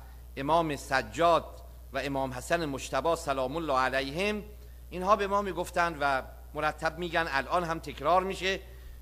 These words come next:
که این ائمه، اینها غریبن، اینها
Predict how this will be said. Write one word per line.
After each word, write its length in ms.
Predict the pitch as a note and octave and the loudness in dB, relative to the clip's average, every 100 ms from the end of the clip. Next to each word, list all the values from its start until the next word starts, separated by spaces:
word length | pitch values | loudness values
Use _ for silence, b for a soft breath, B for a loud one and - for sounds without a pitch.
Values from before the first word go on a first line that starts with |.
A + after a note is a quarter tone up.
| B | B
که 140 | F#3+ | -2
این 320 | G3+ A3+ A#3 - | 0 2 2 4
ائمه، 760 | G3+ G3+ G3 F#3 F#3 F3 E3+ - | 4 4 0 2 2 2 -2 -6
اینها 440 | C#3 C#3 C#3 F3+ F3 | -6 -2 6 8 8
غریبن، 880 | - C3 C#3+ F#3 E3 C3 B2 A#2 A2+ | 4 -6 -4 -4 0 0 0 -2 -8
اینها 560 | B2+ B2+ D#3 F#3 F3 | -8 0 6 6 4